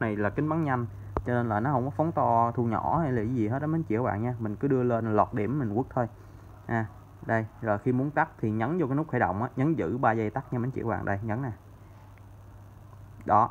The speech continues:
ba giây tắt ngay lập tức nha. Đó, tiết kiệm pin cực kỳ ha, nhỏ gọn ha, cho mấy anh chị và các bạn lắp những cái dòng, à, giống như F X, rồi những cái mẫu mà lục á ha, nó nhỏ gọn ha. Ok,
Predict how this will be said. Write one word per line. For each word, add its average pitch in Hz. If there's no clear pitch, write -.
ba 107
giây 104
tắt 120
ngay 110
lập 92
tức 120
nha. 110
Đó, 131
tiết 147
kiệm 104
pin 113
cực 104
kỳ 95
ha, 127
nhỏ 110
gọn 92
ha, 117
cho 113
mấy 123
anh 143
chị -
và 104
các 123
bạn 104
lắp 123
những 101
cái 139
dòng, 95
à, 92
giống 113
như 120
F 165
X, 220
rồi 98
những 131
cái 156
mẫu 98
mà 101
lục 101
á 170
ha, 151
nó 135
nhỏ 127
gọn 92
ha. 120
Ok, 135